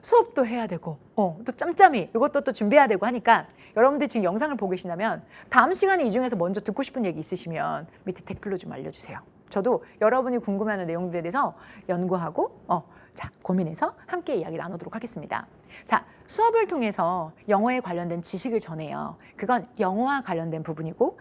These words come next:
문제풀이와 관련된 합격을 위한 수업 영어를 제가 함께하고 있죠. 그런데 저는 개인적으로 영어뿐만 아니라 모든 과목에 공통되는 학습법이라는 것이 존재하고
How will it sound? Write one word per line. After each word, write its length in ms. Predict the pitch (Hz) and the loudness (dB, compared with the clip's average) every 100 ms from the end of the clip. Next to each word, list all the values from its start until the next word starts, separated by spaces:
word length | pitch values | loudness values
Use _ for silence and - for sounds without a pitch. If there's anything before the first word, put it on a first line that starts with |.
| - - | -16 -8
문제풀이와 640 | 180 208 226 339 294 208 156 | 0 2 2 0 0 0 0
관련된 400 | 151 151 269 302 | -4 -4 -4 -4
합격을 460 | - 381 403 359 220 | -8 -2 0 2 0
위한 180 | 160 | -4
수업 300 | 160 - 427 | -4 -4 -2
영어를 240 | 277 170 151 | -2 -4 -6
제가 220 | 160 156 | -10 -6
함께하고 320 | 226 247 208 | -4 -2 -4
있죠. 200 | 147 - - - - | -6 -12 -14 -16 -12
그런데 360 | 185 220 254 - - - | -2 0 0 -4 -20 -6
저는 180 | 262 262 | -2 0
개인적으로 720 | 196 220 262 196 180 190 - - - - - | 0 0 2 2 2 0 -4 -16 -20 2 6
영어뿐만 520 | 226 392 403 392 320 | 8 8 4 2 2
아니라 380 | 180 220 208 - - - | 4 6 6 2 -14 -2
모든 460 | 202 240 330 427 415 | 6 6 6 4 2
과목에 400 | 254 185 190 190 | 2 2 2 0
공통되는 840 | 185 202 202 - 339 233 202 185 - | -2 -4 -2 -2 -2 0 0 -4 -6
학습법이라는 760 | - - 415 - 381 330 277 | -8 -4 0 2 4 2 0
것이 200 | 226 185 | -2 -4
존재하고 680 | 202 175 170 160 - 320 392 | -8 -6 -6 -6 -4 -4 -4